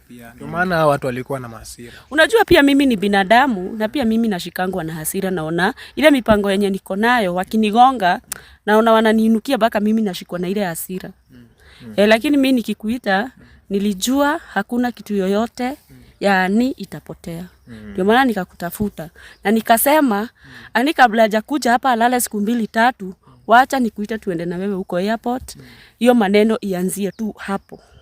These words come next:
Speaker 1: Mm.
Speaker 2: Mhm.
Speaker 1: Ulitumia akili, tunashukuru pia. Tunashukuru sana, lakini usikuwe mtu wa kuficha siri sana, mtu ataumia.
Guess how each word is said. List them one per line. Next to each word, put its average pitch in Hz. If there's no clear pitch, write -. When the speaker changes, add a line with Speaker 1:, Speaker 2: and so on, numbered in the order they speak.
Speaker 1:
Mm. 120
Speaker 2:
Mhm. 170
Speaker 1:
Ulitumia 143
akili, 139
tunashukuru 127
pia. 143
Tunashukuru 131
sana, 123
lakini 123
usikuwe 135
mtu 120
wa -
kuficha -
siri 127
sana, 127
mtu 135
ataumia. 120